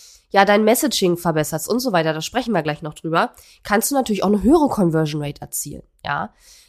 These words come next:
Also du kannst ja, es liegt ja in deiner Hand, ja, indem du deine ganzen Unterlagen verbesserst, ja, kannst du natürlich auch mehr als drei Prozent erzielen. Man sagt, drei Prozent ist so ein Standardwert.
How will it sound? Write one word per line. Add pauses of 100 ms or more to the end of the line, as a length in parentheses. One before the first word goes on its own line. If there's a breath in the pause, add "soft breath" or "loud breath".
(100)
Also
du
kannst
ja,
es
liegt
ja
in
deiner
Hand,
ja,
indem
du
deine
ganzen
Unterlagen
verbesserst,
ja,
kannst
du
natürlich
auch
mehr
als
drei
Prozent
erzielen.
Man
sagt,
drei
Prozent
ist
so
ein
Standardwert.